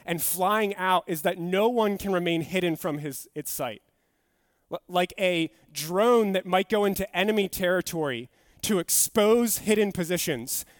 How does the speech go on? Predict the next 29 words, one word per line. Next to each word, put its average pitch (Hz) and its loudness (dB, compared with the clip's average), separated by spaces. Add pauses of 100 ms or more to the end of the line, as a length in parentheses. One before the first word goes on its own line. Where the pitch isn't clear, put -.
(140)
this 196 2
scroll 220 4
goes 185 0
out 165 0 (600)
to 220 0
expose 185 0 (240)
sin 143 0 (320)
in 175 0
people's 156 -6
lives. 120 -6 (800)
Because 185 -4
God's 185 0
law 185 2
is 180 -2
given 139 -4 (320)
to 185 -4
expose 156 -2
what 147 -6
sin 147 -4
is. - -10 (520)
God's 156 -6
law 190 2
exposes 185 -2
what 156 -8
sin 156 -4
is, 117 -8
that 165 -4
it's 196 0
a 202 4